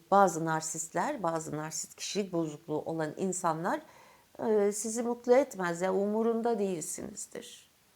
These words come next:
Umurunda değilsinizdir. Ama burada, eee, ama yine kendisi için, sizin için değil. Kendisi için, eee, onun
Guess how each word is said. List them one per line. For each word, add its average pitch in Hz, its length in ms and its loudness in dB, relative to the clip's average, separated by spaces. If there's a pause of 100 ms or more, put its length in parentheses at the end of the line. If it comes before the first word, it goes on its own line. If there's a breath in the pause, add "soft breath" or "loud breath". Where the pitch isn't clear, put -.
(240)
Umurunda 226 500 2
değilsinizdir. - 680 -4
Ama 208 280 0
burada, 269 580 2 (720 loud breath)
eee, 185 260 0 (120)
ama 254 160 0
yine 339 260 4
kendisi 180 600 0
için, - 440 -14
sizin 170 380 -2
için 170 360 -4
değil. 160 300 -2 (400 soft breath)
Kendisi 208 640 0
için, 330 400 -4 (520 soft breath)
eee, 196 360 4
onun 269 360 2